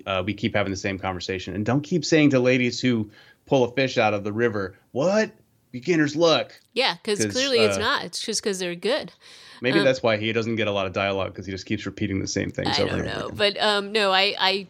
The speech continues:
Speaker 2: thought the same thing, that it sounded like the conversation he had with Rick. So I was like, uh, you know, I hope they don't necessarily go down that path again.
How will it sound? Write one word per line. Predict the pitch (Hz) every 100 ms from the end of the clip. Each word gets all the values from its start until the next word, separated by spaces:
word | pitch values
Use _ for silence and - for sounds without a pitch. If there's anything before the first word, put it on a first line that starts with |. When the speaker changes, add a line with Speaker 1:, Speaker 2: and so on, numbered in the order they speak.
| -
Speaker 2:
thought | 180 -
the | 185
same | 190 180
thing, | 175 180 175 180 175
that | - 170
it | 175
sounded | 196 170 175 165
like | 156
the |
conversation | - 180 180 175 180 185
he | 180
had | 175
with | 180
Rick. | 240 208 202
So | -
I | 170
was | 170 165
like, | 180 175
uh, | 202 180 175 180 202
you | 185
know, | 185
I | 175 190
hope | 233
they | - 175
don't | 175 - _ _
necessarily | 214 196 180 180 190 170 175
go | 175
down | 170 165
that | 165 -
path | 165 165
again. | 156 190 190 247